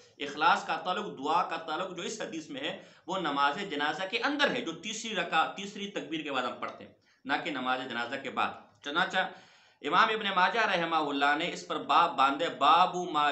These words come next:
जाअ फि दुआइ फि स्वलाति अलल जनाजती, जनाजे में जो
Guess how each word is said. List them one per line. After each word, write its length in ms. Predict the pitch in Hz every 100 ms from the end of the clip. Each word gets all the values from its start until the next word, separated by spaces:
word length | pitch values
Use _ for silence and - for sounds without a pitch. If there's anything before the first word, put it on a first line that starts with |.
| 120
जाअ 340 | 156 175 160 160
फि 180 | 160 156 135 139
दुआइ 460 | 143 175 180 190
फि 180 | 190 175
स्वलाति 640 | 170 - 147 170 202 196 196
अलल 240 | 185 233 247
जनाजती, 640 | 180 170 143 117 - - _ _ _ _ 104
जनाजे 720 | 123 127 143 147 185 - -
में 140 | 143
जो 100 | 139